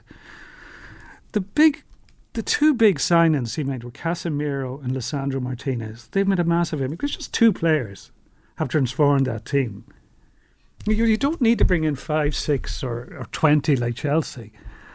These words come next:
Like, if they did get Bellingham, which probably long shot, but there are, there are talk, there is talk that Bellingham is very well, is very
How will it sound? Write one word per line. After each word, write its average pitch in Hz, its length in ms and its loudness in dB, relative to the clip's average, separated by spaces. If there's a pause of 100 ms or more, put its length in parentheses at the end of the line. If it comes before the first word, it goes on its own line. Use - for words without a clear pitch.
(200)
Like, 185 180 0
if 208 140 0
they 202 120 6
did 240 280 0
get 196 180 2
Bellingham, 135 440 0
which 143 220 -6
probably 311 280 0
long 190 220 0
shot, 123 200 -6
but - 140 -8
there 196 160 2
are, 208 80 -2
there 240 200 0
are 302 140 8
talk, - 580 0
there 220 140 0
is 262 160 0
talk 165 300 0
that 139 160 -2
Bellingham 147 280 2
is 135 80 2
very 131 260 0
well, 127 240 -2
is 127 200 -6
very 131 480 -2